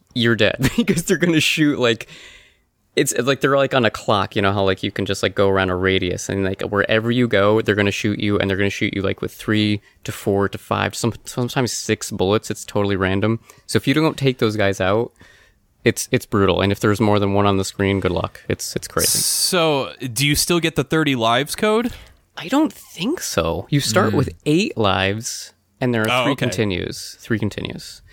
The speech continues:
Speaker 2: Okay.
Speaker 1: And, and because there are so many guys running around all the time, you're killing so many things, you are making a lot of one-ups as you go from the
Speaker 3: Oh,
Speaker 1: points.
Speaker 3: good.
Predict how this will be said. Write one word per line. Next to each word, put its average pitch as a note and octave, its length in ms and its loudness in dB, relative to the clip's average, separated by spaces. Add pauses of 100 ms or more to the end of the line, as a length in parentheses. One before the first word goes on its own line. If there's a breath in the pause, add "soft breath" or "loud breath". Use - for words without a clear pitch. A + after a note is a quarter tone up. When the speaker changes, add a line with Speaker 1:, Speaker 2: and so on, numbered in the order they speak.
(480 loud breath)
Speaker 2:
Okay. C3+ 160 0
Speaker 1:
And, C#3 140 0 (140)
and C#3 100 -2
because C#3+ 300 -2
there B2 180 0
are A2 220 0
so - 140 -2
many C3+ 240 0
guys C#3 440 -2
running A#2+ 240 2
around G#2+ 240 0
all G2+ 200 -2
the G2+ 80 -10
time, G#2 240 0
you're G2 100 -4
killing B2+ 380 0
so - 120 -4
many G#2 160 0
things, G#2 320 0
you A2 140 0
are A2 180 2
making G#2 320 0
a G2 60 0
lot F#2+ 180 0
of F#2+ 100 -6
one-ups - 600 -4
as G#2 220 -2
you F#2+ 100 -4
go F#2+ 360 2
from G#2 220 -6
the F2+ 100 -4
Speaker 3:
Oh, - 40 -6
Speaker 1:
points. G#2+ 280 2
Speaker 3:
good. G#2 180 -4